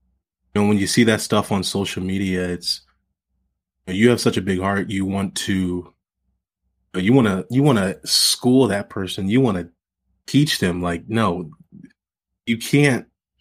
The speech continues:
you can't use this quote just for today, just so that you can let your friends know." And, and it's, it's almost like we're, you're put in the clear of not being racist. I think that's how people are using it. And when you see that stuff, you wanna,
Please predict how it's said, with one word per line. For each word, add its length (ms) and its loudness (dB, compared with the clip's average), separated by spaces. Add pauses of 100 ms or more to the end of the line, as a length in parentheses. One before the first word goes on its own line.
(160)
you 80 -8
can't 260 2
use 320 0
this 140 -2
quote 340 -2
just 240 -2
for 160 -4
today, 400 0
just 240 -6
so 160 -2
that 220 -2
you 320 0 (240)
can 160 0
let 160 -2
your 260 -2
friends 560 0
know." 380 -2
And, 200 -8 (320)
and 400 -4 (280)
it's, 240 -6
it's 160 -2
almost 280 4
like 200 0
we're, 100 2
you're 220 0
put 260 0
in 140 2
the 80 0
clear 480 0
of 100 -8
not 220 -2
being 240 -2
racist. 560 -4
I 80 -6
think 180 -6
that's 220 -4
how 140 -4
people 360 -6
are 100 -4
using 460 -2
it. 180 -6 (440)
And 540 2 (840)
when 200 0
you 100 2
see 220 6
that 180 4
stuff, 340 -2
you 80 4
wanna, 260 0